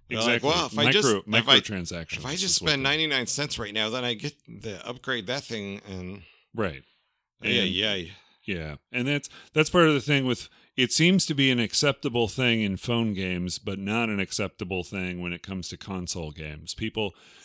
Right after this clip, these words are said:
Speaker 2: people complain about the microtransactions and things.
Speaker 1: Yeah.
Speaker 2: Um, but,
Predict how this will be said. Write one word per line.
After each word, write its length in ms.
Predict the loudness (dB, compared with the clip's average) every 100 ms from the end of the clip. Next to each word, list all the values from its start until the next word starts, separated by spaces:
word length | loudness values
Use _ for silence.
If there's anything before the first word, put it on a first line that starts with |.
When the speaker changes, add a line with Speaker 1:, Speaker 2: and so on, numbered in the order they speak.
| -6
Speaker 2:
people 240 | -2 -2 -4
complain 400 | -6 -2 -2 -2
about 240 | -2 -4
the 80 | -4
microtransactions 1080 | -6 -6 -8 -8 -8 -6 -6 -6 -4 -4 -4
and 160 | -6
things. 520 | -4 -4 -4 -2 -2 0
Speaker 1:
Yeah. 280 | 0 0 -4 -14 -10
Speaker 2:
Um, 540 | -6 -4 -4 -6 -10 -14 _ _ _
but, 360 | -2 0 2 0